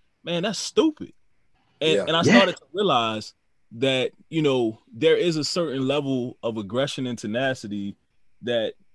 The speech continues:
Speaker 1: you know, I'm glad that Aria and Aaron will never really experience, I even have to
Speaker 3: Yeah.
Speaker 1: be.
Speaker 2: Yeah.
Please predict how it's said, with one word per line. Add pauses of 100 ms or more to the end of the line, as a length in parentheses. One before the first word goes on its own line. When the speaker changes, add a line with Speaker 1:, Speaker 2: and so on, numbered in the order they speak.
(120)
Speaker 1:
you
know,
I'm
glad
that
Aria
and
Aaron
will
never
really
experience,
I
even
have
to
Speaker 3:
Yeah.
Speaker 1:
be.
Speaker 2:
Yeah.